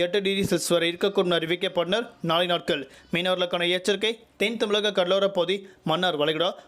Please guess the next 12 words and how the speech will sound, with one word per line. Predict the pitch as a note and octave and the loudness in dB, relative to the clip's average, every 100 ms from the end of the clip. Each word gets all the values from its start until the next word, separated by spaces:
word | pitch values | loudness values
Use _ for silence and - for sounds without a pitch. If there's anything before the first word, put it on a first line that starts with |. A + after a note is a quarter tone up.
| _ - | _ 0
குமரிடல் | G3+ A3+ A#3 G3 | 2 4 0 2
பகுதியில் | F3+ F#3 F#3 - | 2 2 0 0
சூறாவளி | F#3 F#3+ F#3+ F#3 | 2 4 2 0
காற்று | E3 D3+ D#3 C#3+ - D#3+ | 0 2 0 0 -2 0
மணிக்கு | F3 G3+ G3+ D#3 | 0 0 2 2
அறுபத்தைந்து | F#3+ G#3 G3+ G3 | 2 2 2 0
கிலோமீட்டர் | G3 F#3+ F#3+ | 2 2 2
வேகத்தில் | F3+ F#3 F#3+ E3+ | 2 2 0 0
வீசிக்கொண்டால் | F3 F#3+ G3 E3 D3+ D#3 - - - | 0 2 2 2 2 0 -4 -20 -2
மீனவர்கள் | F#3+ A#3 A#3 A3+ F#3 | 0 2 2 2 0
அப்பகுதிக்கு | F3 F3 F3 E3 D#3 | 0 0 0 0 0
மட்டும் | D3 E3+ C#3 | 0 0 -2